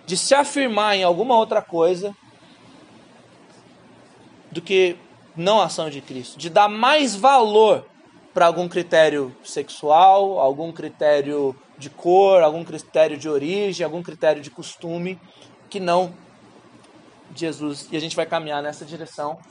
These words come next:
lançando esses fundamentos pra abordar os outros temas depois. Alguém tem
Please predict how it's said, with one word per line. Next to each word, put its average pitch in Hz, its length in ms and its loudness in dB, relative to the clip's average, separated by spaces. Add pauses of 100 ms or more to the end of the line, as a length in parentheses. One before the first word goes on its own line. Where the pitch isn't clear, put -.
(380)
lançando 165 360 -8
esses 175 220 -14
fundamentos 156 540 -8
pra 165 140 -4
abordar 151 300 -6
os 147 100 -6
outros - 240 -16
temas 139 260 -16
depois. 123 340 -16 (1800)
Alguém 180 280 0
tem 208 260 -6